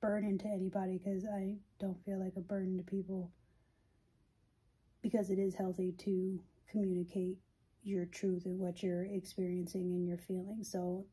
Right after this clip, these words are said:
I'm, I'm always gonna be an advocate for that, and that's another reason why I do these vlogs as well, 'cause there are moments like this where I need to get stuff out. Off of my chest, that is.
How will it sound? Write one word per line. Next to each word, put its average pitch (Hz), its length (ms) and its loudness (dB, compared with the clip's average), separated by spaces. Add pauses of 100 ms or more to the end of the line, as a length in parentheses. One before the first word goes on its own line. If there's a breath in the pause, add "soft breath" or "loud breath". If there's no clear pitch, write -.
(240)
I'm, 185 220 6
I'm 185 320 2
always 175 280 2
gonna 180 180 2
be 180 320 0 (180)
an 196 120 0
advocate 175 440 -2
for 185 120 -2
that, 180 220 -2
and 180 80 -2
that's 175 160 -2
another 180 220 0
reason 175 260 -2
why 175 380 0 (680 soft breath)
I 202 100 0
do 185 200 2
these 180 220 2
vlogs 180 340 -2
as 180 140 -2
well, 180 260 0
'cause 180 220 -2
there 185 120 2
are 185 320 0
moments 190 480 2
like 190 240 0
this 185 320 -6
where 185 360 0 (100)
I 190 140 2
need 180 220 0
to 185 60 0
get 180 380 -4
stuff - 340 -4
out. 226 280 2 (1500 soft breath)
Off 202 200 4
of 190 80 0
my 180 140 0
chest, 185 340 -2
that 214 140 -4
is. 247 220 -4